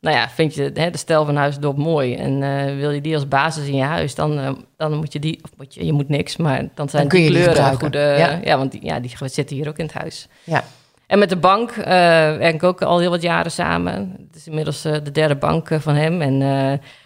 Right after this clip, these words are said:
Speaker 1: dan, weet je, dan ga ik alweer voor die volgers denken. Die zullen wel denken, "Oh, er staat alweer een nieuwe bank." Eh, ja, dat is waar.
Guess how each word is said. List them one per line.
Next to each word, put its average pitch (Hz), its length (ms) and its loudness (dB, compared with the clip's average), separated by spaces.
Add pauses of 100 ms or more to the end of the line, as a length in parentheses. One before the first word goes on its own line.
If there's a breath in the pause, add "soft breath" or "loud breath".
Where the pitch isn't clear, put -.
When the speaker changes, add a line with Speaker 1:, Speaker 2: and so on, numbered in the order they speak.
(140 soft breath)
Speaker 1:
dan, 135 120 0
weet - 320 -6
je, 156 60 -8
dan 156 80 -4
ga 147 120 2
ik 143 80 -4
alweer 147 180 2
voor 151 100 -2
die 147 100 0
volgers 156 300 0
denken. 143 300 2
Die 131 100 -2
zullen 147 160 0
wel 135 80 -2
denken, 139 260 0
"Oh, 175 60 -2
er 190 80 -4
staat 127 220 -4
alweer 151 220 -2
een 190 80 0
nieuwe 151 180 0
bank." 123 420 -4
Eh, 139 300 -4
ja, 139 260 0
dat 151 100 -4
is 147 60 -4
waar. 147 380 2